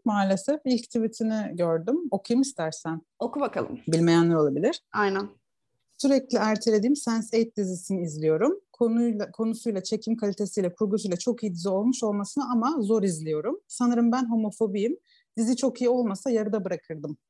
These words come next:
Speaker 2: Sen şimdi bu tweet hakkında ne düşünüyorsun mesela?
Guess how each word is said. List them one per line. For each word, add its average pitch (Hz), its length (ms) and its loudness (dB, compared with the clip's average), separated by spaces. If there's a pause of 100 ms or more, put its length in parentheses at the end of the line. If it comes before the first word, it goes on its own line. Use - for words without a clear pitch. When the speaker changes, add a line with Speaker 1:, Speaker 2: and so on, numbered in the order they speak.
(600)
Speaker 2:
Sen 320 200 4
şimdi 349 260 6
bu 339 80 0
tweet 359 240 2
hakkında 339 460 4
ne 285 60 6
düşünüyorsun 170 540 -2
mesela? - 500 -4